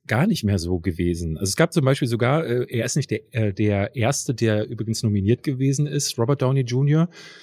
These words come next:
sondern Randy Quaid war auch Mitglied von Saturday Night Live und der war auch bereits mal nominiert. Aber, jetzt sage ich es einfach mal, neunzehnhundertfünfundachtzig, also sehr früh, ist Robert Downey Junior zur elften Staffel dazu gestoßen, zusammen mit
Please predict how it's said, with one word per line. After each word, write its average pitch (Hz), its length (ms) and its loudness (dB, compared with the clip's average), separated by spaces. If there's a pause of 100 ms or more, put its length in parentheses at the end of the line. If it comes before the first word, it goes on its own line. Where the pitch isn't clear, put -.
(140)
sondern 107 380 2
Randy 117 260 4
Quaid 120 560 4
war 101 240 -2
auch 113 300 -2
Mitglied 104 420 -2
von 98 320 -2
Saturday 101 320 -4
Night 104 260 -2
Live 110 160 -2
und 107 140 -4
der 98 80 2
war 101 140 -2
auch 104 160 -4
bereits 90 420 -6
mal 87 380 -4
nominiert. 92 680 -2 (140)
Aber, 110 400 0
jetzt 98 160 -6
sage 120 160 2
ich 120 60 0
es - 40 -6
einfach 107 300 -2
mal, 107 260 2 (380)
neunzehnhundertfünfundachtzig, 156 1600 2 (200)
also 95 180 -2
sehr 110 220 4
früh, 117 400 2 (760)
ist - 360 -2
Robert 120 240 0
Downey 127 160 4
Junior 135 360 0
zur - 260 -2
elften 135 360 0
Staffel 139 320 2
dazu 104 300 0
gestoßen, 104 560 -2
zusammen 117 320 4
mit 147 260 0